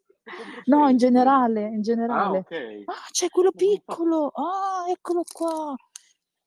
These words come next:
Speaker 2: Eccolo, l'ho trovato. Non volevo quello da due chili, perché cosa me ne faccio?
Speaker 1: Sì, sì, quello che prendo sempre io. Io compro sempre quello.
Speaker 2: Eh, ma non lo vedevo, ho detto: "Qua hanno solamente quello". Sai che alle volte differisce da supermercato a supermercato?
Speaker 1: Sì,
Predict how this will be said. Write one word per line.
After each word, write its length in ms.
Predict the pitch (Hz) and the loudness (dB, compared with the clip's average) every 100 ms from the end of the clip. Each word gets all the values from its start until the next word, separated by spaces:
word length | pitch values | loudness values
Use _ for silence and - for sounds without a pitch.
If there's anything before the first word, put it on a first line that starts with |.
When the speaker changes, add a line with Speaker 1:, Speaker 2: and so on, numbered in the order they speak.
| - _ _ _ _ _ | -20 _ _ _ _ _
Speaker 2:
Eccolo, 800 | 269 294 - 262 254 233 220 202 - | -6 -6 -4 -4 -2 0 -2 -4 -6
l'ho 180 | 240 277 | -8 -6
trovato. 600 | - 302 285 262 - 247 | -6 -6 -6 -6 -6 -6
Non 100 | 254 | -4
volevo 340 | 277 330 269 233 | -4 -4 -4 -6
quello 200 | 240 220 | -4 -2
da 120 | 220 | -2
due 120 | 214 | -4
chili, 440 | - 240 214 185 185 | -8 -8 -6 -8 -8
perché 260 | 220 - | -8 -8
cosa 200 | 254 277 | -10 -8
me 140 | 285 294 | -6 -6
ne 60 | 302 | -6
faccio? 440 | 320 262 - - 285 | -6 -6 -8 -6 -6
Speaker 1:
Sì, 100 | - | -6
sì, 180 | 233 175 | -6 -6
quello 240 | - 320 | -4 -6
che 120 | - 240 | -6 -10
prendo 240 | 269 262 | -10 -10
sempre 340 | - 214 254 | -10 -10 -10
io. 380 | - 185 92 - _ | -10 -12 -18 -20 _
Io 220 | 208 233 | -14 -12
compro 260 | - - - | -12 -14 -10
sempre 260 | 254 202 - | -10 -10 -10
quello. 400 | 92 87 90 - - - - - | -10 -10 -14 -16 -16 -18 -20 -2
Speaker 2:
Eh, 120 | 403 | 2
ma 100 | 415 | 2
non 120 | 370 381 | 2 2
lo 100 | 370 | 2
vedevo, 460 | 370 370 403 240 | 2 2 2 2
ho 20 | 226 | -2
detto: 220 | 226 277 | -4 -6
"Qua 160 | 349 | -6
hanno 120 | 240 208 | -6 -6
solamente 500 | 240 240 240 - 247 | -6 -6 -6 -8 -8
quello". 260 | 262 247 | -6 -6
Sai 140 | 240 370 | -4 -6
che 100 | 226 | -4
alle 100 | 196 | -4
volte 300 | 190 190 208 | -4 -6 -8
differisce 560 | 180 - 214 196 - 196 | -12 -6 -4 -4 -2 -2
da 100 | 196 | -2
supermercato 680 | 190 208 202 196 208 196 | -4 -4 -2 -2 -2 -4
a 20 | 208 | -6
supermercato? 880 | 196 196 196 190 - 196 180 - 180 | -4 -4 -2 -4 -4 -4 -4 -8 -10
Speaker 1:
Sì, 1000 | - - - - _ _ _ _ - | -12 -20 -20 -20 _ _ _ _ -6